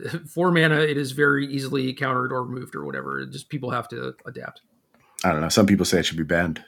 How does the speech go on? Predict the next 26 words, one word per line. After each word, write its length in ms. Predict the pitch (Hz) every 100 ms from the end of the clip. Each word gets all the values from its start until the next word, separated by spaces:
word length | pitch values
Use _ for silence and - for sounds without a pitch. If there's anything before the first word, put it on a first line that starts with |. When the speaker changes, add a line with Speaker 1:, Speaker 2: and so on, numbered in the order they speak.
| _
Speaker 2:
so 340 | - - 78 71 _
maybe 220 | 82 80
that, 260 | 76 71 65 _ _
we 60 | 85
just 120 | 73
wait 120 | 80
for 100 | 76
that, 260 | 76 95 -
right? 200 | 80 78 -
Why 100 | 85
Speaker 1:
I 40 |
Speaker 2:
would 100 | 95
we 80 | 95
Speaker 1:
mean, 60 | 98
Speaker 2:
change? 300 | 110 98 -
Just 160 | -
wait 160 | 101 92
for 80 | 101
it 40 | 85
to 40 |
be 100 | 92
banned. 320 | 98 113 80 - _ _ _ _ _ _ _ -
Speaker 1:
I 340 | 175 190 220
take 240 | - 175
great 300 | 135 156 170
pride 580 | - 143 139 127 123 127